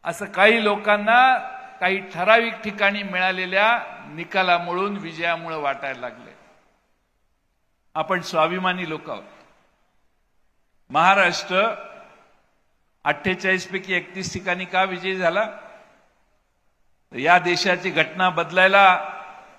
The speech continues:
भाजपवाले निघाले, ही खात्री महाराष्ट्रातल्या आणि देशातल्या जनतेची पडली. या देशातल्या ठराविक जाती धर्मात तेढ निर्माण करण्याचं पाप या लोकांनी मागच्या काही वर्षात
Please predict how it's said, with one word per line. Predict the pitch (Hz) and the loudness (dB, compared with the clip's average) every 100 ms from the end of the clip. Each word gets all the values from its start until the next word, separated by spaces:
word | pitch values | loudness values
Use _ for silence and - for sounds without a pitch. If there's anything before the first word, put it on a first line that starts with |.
| _ _ _ | _ _ _
भाजपवाले | 147 175 190 202 202 190 196 | 6 6 6 0 2 2 2
निघाले, | 190 180 202 208 214 | -2 2 6 6 6
ही | 208 190 208 202 | 4 2 -2 0
खात्री | 190 196 220 240 | 2 2 -2 -4
महाराष्ट्रातल्या | 233 202 214 214 220 208 214 208 | 2 4 4 2 0 0 2 0
आणि | 208 | 0
देशातल्या | 196 190 208 196 196 | -4 -4 -2 -4 -4
जनतेची | 180 185 180 190 170 | -6 -8 -6 -8 -8
पडली. | 180 165 151 147 - - _ _ _ _ _ _ _ _ _ _ _ _ _ _ | -8 -8 -10 -16 -20 -20 _ _ _ _ _ _ _ _ _ _ _ _ _ _
या | 139 208 233 | 6 10 10
देशातल्या | 233 226 254 254 254 247 | 10 4 6 4 6 4
ठराविक | 240 208 247 254 254 | 4 8 10 10 4
जाती | 196 196 247 - 254 | 4 6 6 4 4
धर्मात | 233 240 262 269 - | 4 8 6 6 6
तेढ | 254 262 | 8 8
निर्माण | 262 254 247 254 254 | 6 2 4 2 4
करण्याचं | 247 240 247 262 | 0 2 0 0
पाप | 254 240 240 - 233 | 2 6 6 6 2
या | 226 240 | 6 6
लोकांनी | 226 220 233 233 | 6 2 0 2
मागच्या | 233 226 226 240 | 0 -2 0 0
काही | 226 226 | 2 2
वर्षात | 226 220 226 | 2 -2 -2